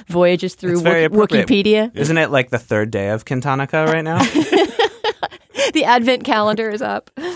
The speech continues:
Speaker 1: Um, so they, they visit the city of Cantobite on the planet of Cantonica, which is apparently some sort of intergalactic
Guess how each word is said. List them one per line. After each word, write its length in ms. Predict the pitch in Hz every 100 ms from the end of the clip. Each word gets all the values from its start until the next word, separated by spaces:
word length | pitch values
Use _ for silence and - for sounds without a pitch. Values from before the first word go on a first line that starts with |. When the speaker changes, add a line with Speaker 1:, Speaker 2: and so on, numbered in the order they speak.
| 311 320 302
Speaker 1:
Um, 180 | 254 240
so 140 | -
they, 220 | 285 247 247
they 220 | 202 247
visit 260 | 233 269 254
the 80 | 190
city 360 | - 254 262
of 140 | 214 180
Cantobite 760 | - 240 240 190 165 139 -
on 80 | 175
the 100 | 165
planet 300 | - 202 202
of 120 | 185
Cantonica, 580 | - 190 196 196 196 208
which 140 | 190 190
is 100 | 185
apparently 480 | 185 240 240 226
some 240 | 220 220 202
sort 200 | 214 196
of 100 | 180
intergalactic 920 | 175 190 190 175 170 170 - 165 -